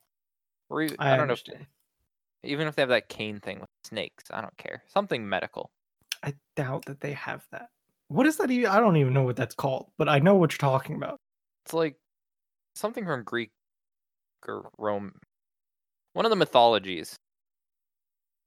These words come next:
Speaker 1: Well, the guy, the speed guy,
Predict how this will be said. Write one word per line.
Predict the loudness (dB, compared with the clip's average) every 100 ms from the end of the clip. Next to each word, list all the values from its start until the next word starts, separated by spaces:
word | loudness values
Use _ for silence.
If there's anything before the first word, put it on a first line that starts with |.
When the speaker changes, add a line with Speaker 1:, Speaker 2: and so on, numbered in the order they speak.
| _ _ _ _ _ _ _ _ _
Speaker 1:
Well, | -8 -8
the | -8
guy, | 2 6 8 6 2 -8 _ _ _ _ _ _ _ _
the | -14
speed | -14 -6 -4 0
guy, | 2 2 0